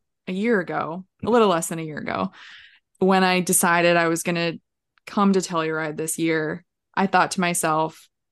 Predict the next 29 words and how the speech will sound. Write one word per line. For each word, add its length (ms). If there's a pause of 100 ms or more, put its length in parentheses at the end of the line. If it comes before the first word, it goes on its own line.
(280)
"Could 340 (180)
Killers 380
of 80
the 100
Flower 300
Moon 560
go 160
to 80
Telluride? 640
Like, 120
does 180
that 180
make 160
sense?" 400 (380)
And 100
I 60
remember 560
going 540
to 260
the 100
Wikipedia 600
page 400
of 120
Silver 320
Medallion 560
winners 600 (300)
and 180
not 300
seeing 540